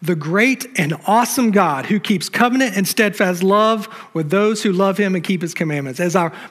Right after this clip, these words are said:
began, how did we get here? He's a covenant-making God. R, repentance. You see it come in on the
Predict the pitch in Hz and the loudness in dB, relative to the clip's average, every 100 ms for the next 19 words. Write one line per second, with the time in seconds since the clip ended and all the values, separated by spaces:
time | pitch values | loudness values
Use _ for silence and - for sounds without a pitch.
0 | 160 175 214 190 165 190 214 220 202 180 | -4 2 2 2 2 2 2 2 2 2
1 | 226 220 269 262 - - - 156 151 - | 2 2 2 0 -6 -8 -4 -2 -2 0
2 | 208 208 208 202 180 190 190 202 185 160 | 0 2 0 0 0 2 2 0 -2 -4
3 | - 165 147 117 104 - _ _ _ _ | -6 -2 -2 -2 -8 -20 _ _ _ _
4 | _ _ _ _ _ _ _ _ _ _ | _ _ _ _ _ _ _ _ _ _
5 | _ _ _ _ _ _ - 160 147 120 | _ _ _ _ _ _ -6 -2 -2 -4
6 | - - - _ _ _ _ _ _ _ | -10 -20 -20 _ _ _ _ _ _ _
7 | _ _ - 139 131 202 185 123 104 - | _ _ -14 -12 -4 -2 -2 -4 -8 -12
8 | - - - _ 131 - 180 147 - 165 | -14 -16 -20 _ -14 -6 -4 -4 -4 -4
9 | 165 170 139 139 | -2 -2 -4 -8